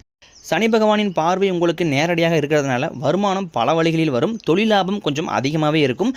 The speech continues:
அரசியல்வாதிகளை பொறுத்த வரைக்கும் புதிய பொறுப்புகள், புதிய பதவிகள் தானாக உங்களை வந்து சேரும்.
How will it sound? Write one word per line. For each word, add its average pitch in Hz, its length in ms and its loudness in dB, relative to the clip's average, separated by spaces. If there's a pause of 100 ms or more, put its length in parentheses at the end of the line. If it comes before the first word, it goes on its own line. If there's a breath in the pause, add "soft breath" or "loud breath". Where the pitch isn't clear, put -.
(180 loud breath)
அரசியல்வாதிகளை 202 680 -2
பொறுத்த 175 280 -2
வரைக்கும் 170 340 -4
புதிய 185 320 -4
பொறுப்புகள், 160 440 -2
புதிய 165 340 -2
பதவிகள் 156 400 -4
தானாக 151 400 -2
உங்களை 143 200 0
வந்து 135 220 -4
சேரும். 135 360 0